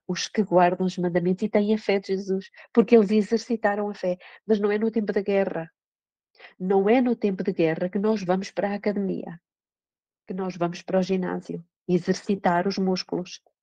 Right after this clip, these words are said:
É agora. Lembram-se da citação que lemos de História da Redenção?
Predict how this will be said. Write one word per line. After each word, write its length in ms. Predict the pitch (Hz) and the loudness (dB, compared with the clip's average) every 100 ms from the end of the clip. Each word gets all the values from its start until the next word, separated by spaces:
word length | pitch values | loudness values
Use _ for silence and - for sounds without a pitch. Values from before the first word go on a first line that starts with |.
| _ _ | _ _
É 240 | 190 202 | 4 6
agora. 640 | 233 185 196 226 226 156 - _ _ | 8 8 8 8 6 2 -4 _ _
Lembram-se 480 | 175 202 233 233 214 | 2 2 2 0 -4
da 120 | - 190 | -6 -6
citação 480 | 202 190 190 185 | -6 -8 -6 -6
que 80 | 185 | -4
lemos 320 | 180 190 185 | -4 -4 -6
de 80 | - | -10
História 360 | - - 180 185 | -4 0 2 0
da 100 | 180 | -4
Redenção? 500 | 170 170 165 175 | -4 -4 -4 -4